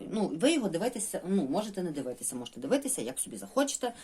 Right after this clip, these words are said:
Е, це взагалі особисте життя, скажімо так,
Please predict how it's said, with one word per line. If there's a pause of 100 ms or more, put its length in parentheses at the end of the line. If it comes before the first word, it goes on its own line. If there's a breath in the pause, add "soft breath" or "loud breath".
(360 loud breath)
Е,
це
взагалі
особисте
життя,
скажімо
так,